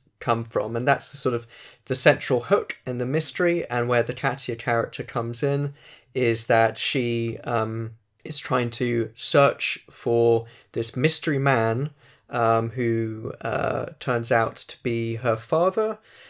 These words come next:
played by Ciarán Hinds, uh, of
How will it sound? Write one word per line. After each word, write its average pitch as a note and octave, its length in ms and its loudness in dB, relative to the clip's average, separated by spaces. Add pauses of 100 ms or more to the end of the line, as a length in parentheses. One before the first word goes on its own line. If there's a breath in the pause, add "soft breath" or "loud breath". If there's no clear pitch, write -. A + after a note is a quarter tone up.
(160 loud breath)
played A2+ 440 2
by A2+ 360 4
Ciarán C#3+ 420 2
Hinds, F#3 720 -4 (160)
uh, A#2 400 4
of A#2 480 -2